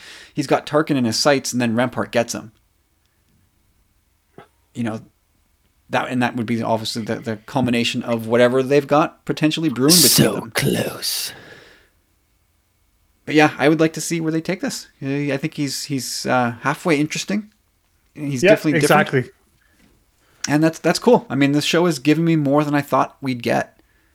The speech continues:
Speaker 1: There's a lot of, there's a host of interesting characters. The Bad Batch themselves, not really among them. You know, a lot of, a lot of connectivity to the, to the shows and the movies that I'm enjoying.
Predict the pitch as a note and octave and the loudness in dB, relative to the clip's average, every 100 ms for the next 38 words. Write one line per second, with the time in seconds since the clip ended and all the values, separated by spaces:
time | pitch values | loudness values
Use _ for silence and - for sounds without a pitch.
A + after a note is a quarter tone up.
0 | _ _ _ - A#2+ A2 A2+ C3 C#3 B2+ | _ _ _ -10 -6 -4 -2 0 0 0
1 | A2+ G2+ C#3 E3 - D3 D3+ - D3 C#3+ | -4 0 0 0 -2 -2 -2 -2 -4 0
2 | C#3 C#3 E3 D#3 _ C3 G#2+ A#2+ D3 C#3+ | 0 0 -4 -6 _ -6 0 2 2 2
3 | C#3 - C3 - - C#3+ A#2+ - G#2+ D3+ | -2 -2 -4 -2 -2 -2 -4 -6 -2 0
4 | C3 D3+ D#3 B2+ B2+ D#3 F#3+ G3 _ _ | 0 2 2 4 2 2 0 -2 _ _
5 | _ _ _ _ _ _ _ _ _ _ | _ _ _ _ _ _ _ _ _ _
6 | _ _ D3 D3+ C#3 D#3+ C3+ G#2 C3+ D#3 | _ _ -6 -2 0 0 -2 -2 2 2
7 | - E3 D#3 - D#3 D#3 E3+ D#3+ C#3 C#3+ | 2 0 0 2 2 2 0 -2 -4 -2
8 | C3 - - - - - - C3 - C#3+ | -4 -8 -20 -20 -20 -16 -6 -4 0 2
9 | E3 E3 D3 G#2 A#2 D3 E3 F#3 E3 - | 2 0 -2 -4 0 0 2 0 -2 -4
10 | C3 A#2+ A2+ G#2+ B2 C#3+ F3 E3+ | -2 0 0 -2 -2 0 -2 -6